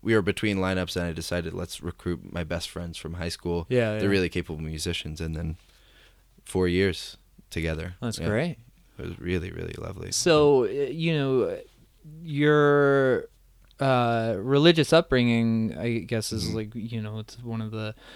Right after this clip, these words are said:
Speaker 2: one of the major themes of your work was, uh, um, you know, you grew up in a religious
Speaker 1: Mm-hmm.
Speaker 2: house?
Speaker 1: Yes, yeah.
Speaker 2: Uh-huh.
Speaker 1: Um, I'd like to think that, uh, so I, I grew up in a religious house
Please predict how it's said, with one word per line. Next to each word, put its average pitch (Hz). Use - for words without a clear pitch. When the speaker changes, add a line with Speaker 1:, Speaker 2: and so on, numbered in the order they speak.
Speaker 2:
one 123
of 117
the 117
major 117
themes 123
of 110
your 117
work 123
was, 117
uh, 110
um, 110
you 117
know, 107
you 104
grew 110
up 104
in 107
a 107
religious 110
Speaker 1:
Mm-hmm. 120
Speaker 2:
house? -
Speaker 1:
Yes, -
yeah. 80
Speaker 2:
Uh-huh. 107
Speaker 1:
Um, 92
I'd 135
like 190
to 120
think 131
that, 101
uh, 87
so 139
I, 143
I 127
grew 156
up 185
in 143
a 127
religious 107
house 98